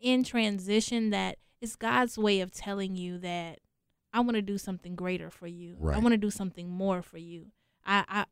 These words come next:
Speaker 1: I, I wanna be your God.
Speaker 2: And
Speaker 1: Allow me to be your God.
Speaker 2: And it's funny 'cause that can be so hard to hear sometimes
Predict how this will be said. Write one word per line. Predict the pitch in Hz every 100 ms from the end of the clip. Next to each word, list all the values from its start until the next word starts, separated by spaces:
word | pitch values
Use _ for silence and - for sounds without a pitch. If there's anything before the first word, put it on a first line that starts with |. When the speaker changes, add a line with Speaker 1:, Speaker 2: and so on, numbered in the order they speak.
| -
Speaker 1:
I, | 214 240
I |
wanna | 240 226 202
be | 185
your | 185 190 196
God. | 180 185 160 175 -
Speaker 2:
And | - 196
Speaker 1:
Allow | 202 214
me | 214 202
to | 180
be | 185
your | 185 180
God. | 180 175 170 156 - 113
Speaker 2:
And | 113
it's | 95
funny | - 104 90
'cause | 95 90
that | 113
can | 117
be | 95
so | - - 92
hard | - - 90 -
to | 90
hear | 78 - 101 92 78
sometimes | - 73 69 78 -